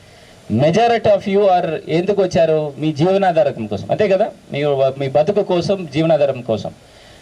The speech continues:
మనం, ఆ, ప్రతి క్షణము మనం, ఆ, ఒక విషయం ఏదో ఇది, ఇది ఒక ప్రొఫెషన్గా మనం ఎప్పుడు అది చూస్తామో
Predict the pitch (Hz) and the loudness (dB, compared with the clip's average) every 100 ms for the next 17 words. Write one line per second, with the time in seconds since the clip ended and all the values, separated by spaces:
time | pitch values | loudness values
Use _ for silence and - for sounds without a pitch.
0 | - - - 226 240 220 202 180 185 202 | -18 -4 0 2 2 2 2 2 -2 -2
1 | 220 208 220 220 185 180 175 - 190 202 | -2 0 0 0 0 -2 -6 -2 0 2
2 | 202 185 175 156 170 185 160 170 226 185 | 2 2 2 2 -2 -4 -2 0 0 0
3 | 139 156 175 190 175 180 170 160 165 - | -2 -2 0 0 -2 0 0 0 -2 0
4 | 175 175 233 247 233 233 214 196 185 170 | 0 0 0 0 0 2 2 0 -2 -2
5 | 214 208 175 - 190 - 202 175 165 127 | 0 0 0 -2 -2 0 0 2 2 2